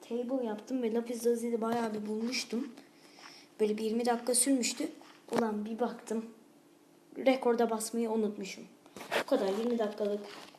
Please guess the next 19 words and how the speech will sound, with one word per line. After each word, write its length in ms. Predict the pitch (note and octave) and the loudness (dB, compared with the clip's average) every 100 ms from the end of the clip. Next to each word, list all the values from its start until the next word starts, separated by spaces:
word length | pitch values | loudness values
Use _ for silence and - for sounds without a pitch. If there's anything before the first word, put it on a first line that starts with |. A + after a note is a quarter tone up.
| - | -2
çabayı 360 | A#3 G#3 G#3 | 2 4 2
işte 280 | G#3+ - F#3+ | 2 0 0
göremediniz. 760 | F#3+ A3 B3+ A3 F#3 A#3 - - - - - - - B3+ | 4 6 8 6 2 2 0 -6 -18 -20 -20 -20 -10 -2
Ben 160 | A#3+ | -2
işte 540 | A3+ A3+ - C#4 C#4 - C4 | -2 -2 6 8 8 2 2
bu 140 | B3+ | 8
bölümde 400 | A#3+ G#3+ A3+ B3+ | 8 6 2 -2
işte 360 | A#3+ - C4+ - - - - - - - - - | -2 0 0 2 -4 -10 -20 -20 -20 -20 -20 -12
şey 220 | - B3+ | 2 4
yaptım. 420 | A3+ - - C4 - - - | 4 0 0 0 0 -6 -4
Bari 320 | G3+ G3 G3+ | 0 2 2
büyülemeyi 480 | G#3+ A3+ A3+ A3+ A3+ | 0 2 2 2 2
bu 100 | A3+ | 4
bölümde 280 | G#3+ F#3+ D#3+ | 4 4 0
yapayım. 240 | D#3+ A3+ | 0 0
Gördüğünüz 340 | A3+ G#3+ A3+ A3+ | 2 0 0 -4
gibi 220 | A3 G#3+ | -4 0
bir 160 | G#3 | 0
enchantment 680 | G#3+ G#3+ A#3 A#3 A3+ A3+ - | 0 -2 0 0 6 4 4